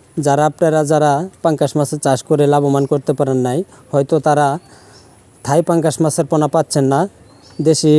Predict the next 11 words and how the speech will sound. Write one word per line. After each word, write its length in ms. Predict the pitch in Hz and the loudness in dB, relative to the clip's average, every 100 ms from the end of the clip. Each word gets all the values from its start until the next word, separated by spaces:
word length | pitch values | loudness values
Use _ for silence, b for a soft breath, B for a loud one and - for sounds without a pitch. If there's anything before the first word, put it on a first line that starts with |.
| 147 | 2
পাঙ্গাস 280 | 160 156 139 | 0 0 0
মাছের 200 | 160 143 147 | 0 -2 -2
পোনা 160 | 160 151 143 | 0 0 0
চাষ 140 | 143 - | -2 -2
করছেন, 300 | 156 - 220 247 - | -4 0 0 0 -4
হয়তো 300 | 147 139 160 147 151 - - 147 | -2 0 2 2 0 -4 -12 -10
আপনারা 340 | 139 147 143 151 196 - B B B B 156 | -2 0 2 0 -4 -14 B B B B -2
লাভবান 380 | 156 147 143 139 | 0 0 0 0
করতে 180 | 143 - 143 | -2 -2 -2
পারেন 200 | 131 120 | -2 -2
নাই। 120 | 113 | -6